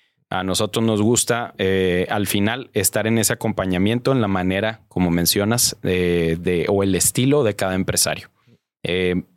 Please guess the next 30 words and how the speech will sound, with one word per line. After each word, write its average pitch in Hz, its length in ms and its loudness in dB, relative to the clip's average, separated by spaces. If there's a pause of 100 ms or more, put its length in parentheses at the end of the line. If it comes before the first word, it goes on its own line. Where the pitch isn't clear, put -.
(460)
el 104 140 2
objetivo 135 480 2
es - 280 -2 (140)
que, 104 500 0 (240)
que 98 120 -2
tengan 123 400 0
ese, 113 680 2 (840)
como 110 240 2
esa 123 180 2
cosquilla 135 640 2 (280)
de 110 160 2
decir, 110 300 2
Esta, 127 380 0
esta 123 240 -2
conversación, 113 640 0
el 127 100 4
objetivo 117 420 0
es - 120 0
que 117 120 -2
les 101 220 0
diera 113 240 2
esa 123 160 0
cosquillita 107 720 0 (480)
para 101 800 -2
poder 104 260 2
atreverse 107 560 2
a - 40 4
decir, 104 300 2
¿sabes 104 260 2
qué? 127 300 -2